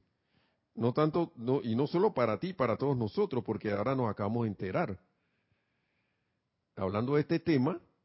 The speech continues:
y de repente dije, "¿Dos veces?". Y dos veces, bueno. Decisiones. <laughs>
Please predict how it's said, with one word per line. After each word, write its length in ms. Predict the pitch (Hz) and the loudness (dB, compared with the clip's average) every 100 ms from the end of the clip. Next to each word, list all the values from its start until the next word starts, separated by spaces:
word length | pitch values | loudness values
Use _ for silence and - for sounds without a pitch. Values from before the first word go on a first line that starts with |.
| - | -8
y 100 | 107 | -2
de 60 | 107 | 0
repente 380 | 98 95 107 127 | 0 -4 -4 -4
dije, 180 | 95 | -4
"¿Dos 220 | 92 151 262 | -4 -2 0
veces?". 420 | 453 - 90 - _ _ _ _ _ _ _ _ _ _ _ _ _ _ _ _ _ _ _ _ | -2 -4 -14 -14 _ _ _ _ _ _ _ _ _ _ _ _ _ _ _ _ _ _ _ _
Y 540 | - 131 143 139 135 127 | -10 -6 -4 -2 -2 -2
dos 300 | 113 127 120 | -2 -2 -2
veces, 640 | 135 131 123 92 82 - - | -2 -2 -4 -6 -8 -10 -12
bueno. 420 | 85 123 127 - - - - - - _ _ _ _ _ _ _ _ _ _ _ _ _ _ _ - | -8 -6 -6 -8 -10 -12 -16 -20 -20 _ _ _ _ _ _ _ _ _ _ _ _ _ _ _ -8
Decisiones. 1040 | 123 - 143 143 - 131 139 135 143 143 - _ - - - - | -8 -6 -8 -8 -8 -6 -4 -4 -4 -6 -12 _ -20 -20 -12 -4
<laughs> 1400 | 123 107 131 - 120 - 143 - - - 131 - - | -4 -2 -4 -6 -8 -6 -8 -6 -10 -8 -8 -8 -10